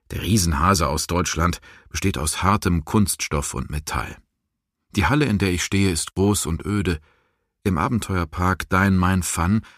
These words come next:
liegt immer noch der Duft von Fastfood und dem täglichen Treiben in der Luft. Die Süße der Backwaren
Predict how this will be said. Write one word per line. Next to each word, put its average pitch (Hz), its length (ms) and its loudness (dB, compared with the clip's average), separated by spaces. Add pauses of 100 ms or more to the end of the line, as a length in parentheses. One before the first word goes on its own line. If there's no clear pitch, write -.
(200)
liegt 110 220 2
immer 131 180 4
noch 101 180 2
der 87 160 0
Duft 90 320 -2
von 78 200 0
Fastfood 90 720 0
und 78 120 -2
dem 78 180 0
täglichen 78 520 -2
Treiben 90 340 2
in 69 60 -4
der 71 100 -2
Luft. 76 320 -6 (800)
Die 92 80 2
Süße 120 360 0
der 92 140 2
Backwaren 90 680 0